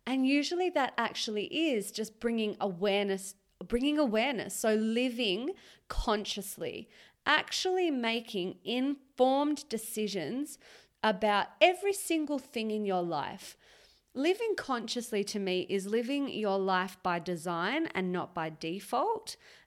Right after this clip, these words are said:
and living in the driver's seat, not just being a passenger in your life and sort of <sighs> going through the motions.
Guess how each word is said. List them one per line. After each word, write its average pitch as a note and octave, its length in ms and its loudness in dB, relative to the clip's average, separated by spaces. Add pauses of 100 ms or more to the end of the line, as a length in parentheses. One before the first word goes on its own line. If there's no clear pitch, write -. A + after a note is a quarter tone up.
(100)
and G3+ 480 0 (180)
living C4 460 -2 (140)
in A#3 180 0
the G#3 80 2
driver's F#3+ 560 0
seat, D#3 420 -6
not G3+ 360 -2
just F#3+ 220 -6
being F3+ 220 -2
a F3+ 60 -4
passenger F3+ 640 -6
in E3 100 -4
your E3+ 120 -4
life E3 400 -2
and E3+ 120 -8
sort F3+ 180 -4
of F3 200 -6 (920)
<sighs> - 320 -10
going C#4 360 2
through B3 240 0
the G3+ 100 -2
motions. F3+ 880 -4